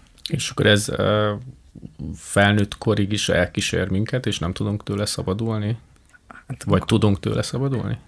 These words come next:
Speaker 2: Hát szerintem mi-, mindenképpen tudunk tőle szabadulni. Az, hogyha,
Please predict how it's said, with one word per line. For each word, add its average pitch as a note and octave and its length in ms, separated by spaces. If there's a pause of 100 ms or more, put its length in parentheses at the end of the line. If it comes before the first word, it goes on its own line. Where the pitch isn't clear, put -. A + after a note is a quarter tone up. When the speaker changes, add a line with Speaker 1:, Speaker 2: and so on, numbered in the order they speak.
(100)
Speaker 2:
Hát D3+ 340 (300)
szerintem D#3 440
mi-, F3+ 140
mindenképpen D#3 560
tudunk D#3 300
tőle D3+ 240
szabadulni. D3+ 720 (220)
Az, F3 180
hogyha, C#3 480